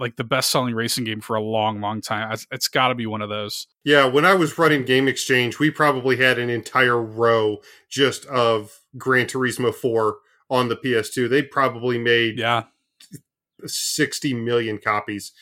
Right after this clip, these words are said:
Speaker 2: of that game back on the PlayStation two. It was everywhere.
Speaker 1: Yeah, no, but, so, I mean, but Mario Kart eight's the king now. Mario Kart eight Deluxe is, uh, it's crazy how well that game is done.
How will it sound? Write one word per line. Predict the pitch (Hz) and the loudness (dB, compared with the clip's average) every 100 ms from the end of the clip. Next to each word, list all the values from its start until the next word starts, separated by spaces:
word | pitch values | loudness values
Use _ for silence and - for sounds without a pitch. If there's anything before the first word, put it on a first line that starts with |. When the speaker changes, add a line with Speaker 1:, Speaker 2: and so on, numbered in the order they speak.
| _ | _
Speaker 2:
of | 123 117 | -4 0
that | 120 107 | 0 0
game | 117 107 | -2 -2
back | 110 110 | -2 -2
on | 107 | -4
the | 104 | -6
PlayStation | 113 104 117 107 113 98 | -6 -6 -6 -8 -8 -12
two. | - 107 104 | -8 -8 -6
It | 117 | -6
was | 104 101 _ - | -4 -8 _ -4
everywhere. | 120 113 107 123 143 - _ _ - | -4 -4 -6 -6 -8 -10 _ _ -14
Speaker 1:
Yeah, | 127 117 110 107 - | -4 0 0 0 -2
no, | 123 120 | 0 2
but, | 117 127 127 123 - | 4 2 0 -4 -4
so, | - 123 | 0 0
I | 113 | 0
mean, | 123 131 | 0 2
but | 117 117 | 0 2
Mario | 127 160 156 | 4 4 2
Kart | 165 147 | 0 0
eight's | 156 - | 0 -2
the | 135 | -6
king | - 170 147 | -2 0 2
now. | 135 147 | 4 4
Mario | 113 117 139 | 4 2 2
Kart | 139 147 | 0 0
eight | 139 139 | -2 -2
Deluxe | 120 131 135 - - | -2 2 2 0 -4
is, | 110 107 - | -4 -4 -4
uh, | - 123 | -6 -8
it's | 120 - | -6 -8
crazy | - 151 135 123 | -2 0 0 -2
how | 107 113 | -2 -2
well | 110 110 | 0 0
that | 104 101 | 0 -4
game | 110 110 | -6 -6
is | 98 - | -6 -2
done. | 113 110 104 | -2 -2 -6